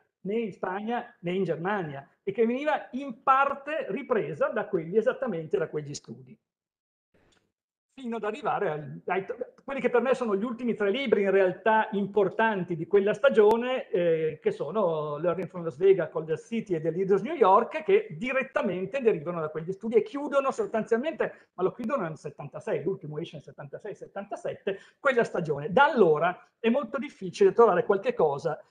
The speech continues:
in questo. È forse più nel lavoro dei fotografi, potremmo dire, che la città, i fotografi anche italiani, devo dire, Basilico, Birri, eh, Iodice, eccetera, eccetera, che la città è stata letta, come se si fosse,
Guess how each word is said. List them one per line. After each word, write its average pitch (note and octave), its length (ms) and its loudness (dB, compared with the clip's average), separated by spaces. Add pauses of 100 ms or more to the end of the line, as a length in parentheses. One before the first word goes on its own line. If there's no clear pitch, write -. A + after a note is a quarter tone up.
(200)
in F3+ 140 0
questo. - 560 0
È A3+ 100 2
forse D4+ 440 2
più D4 160 -10
nel C#4+ 160 -4
lavoro B3 320 2
dei A3 120 4
fotografi, F#3+ 680 0
potremmo E3+ 360 -4
dire, D#3 280 -4
che F3+ 100 -8
la D3+ 100 -6
città, F#3 600 -4
i G3 80 -8
fotografi C4 380 0
anche G#3 180 -4
italiani, E3+ 600 -2
devo D3+ 240 -8
dire, C#3 300 -6
Basilico, D3 500 -8
Birri, D3 540 -2
eh, C#3 560 -6
Iodice, E3 540 0
eccetera, C#3+ 320 -10
eccetera, F#3+ 340 -6
che - 100 2
la G#3+ 120 4
città A3+ 420 4
è F3+ 100 0
stata E3+ 300 0
letta, D3 420 -4
come C4+ 200 -8
se A3+ 80 2
si A3 100 -2
fosse, B3 680 0